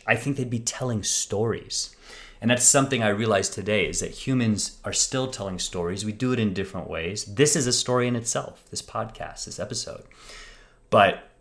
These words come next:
there's something about a fire that I think can really evoke storytelling. And so we had a special second night around that fire to kind of cap the day. The men slowly found their way to bed in the cabin.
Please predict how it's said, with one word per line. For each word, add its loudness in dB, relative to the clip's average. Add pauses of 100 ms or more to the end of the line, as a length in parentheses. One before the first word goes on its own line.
(360)
there's 2
something 2
about 4
a 0
fire 0
that -4
I -6
think -10
can -8
really -4
evoke -6
storytelling. -8
And -4
so 2 (600)
we -4
had -6
a -10
special 0 (580)
second 2
night 6
around 2
that 0
fire 4
to -8
kind -12
of -12
cap -6
the -4
day. 0
The -6
men -4
slowly -2 (480)
found -4
their -4
way -4
to -12
bed 2
in -8
the -8
cabin. 4